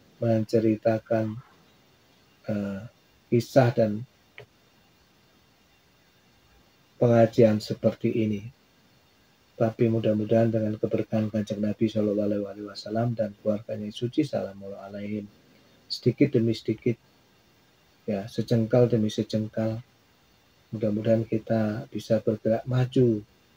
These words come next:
bihaqi Muhammad wa ali Muhammad wa sholli ala Muhammad wa ali Muhammad. Nah, masih dari kitab yang sama, dari Ayatullah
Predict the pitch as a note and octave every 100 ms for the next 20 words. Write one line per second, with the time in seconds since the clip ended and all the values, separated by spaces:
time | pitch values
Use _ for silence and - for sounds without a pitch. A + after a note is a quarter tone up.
0 | _ - A2+ A#2+ - G#2 G2+ G#2 G#2 -
1 | G2+ G2+ G2+ G2 G2+ A2+ A2 A2 G#2 -
2 | F#2+ F#2 G2 F#2+ G2 G#2 G#2 - F2+ -
3 | _ - _ _ _ _ _ _ _ _
4 | _ _ _ _ _ _ _ _ _ _
5 | _ _ _ _ _ _ _ _ _ _
6 | C3 B2+ A2 - _ _ _ _ _ _
7 | _ _ _ _ _ _ _ _ _ _
8 | _ - D#3 A#3 A3+ C3+ B2 C3 C3 A#2+
9 | A#2 A2+ G#2+ G2+ G#2 C#3 D3+ A2+ A2+ G#2+
10 | G#2+ - A2 A2 G#2+ A2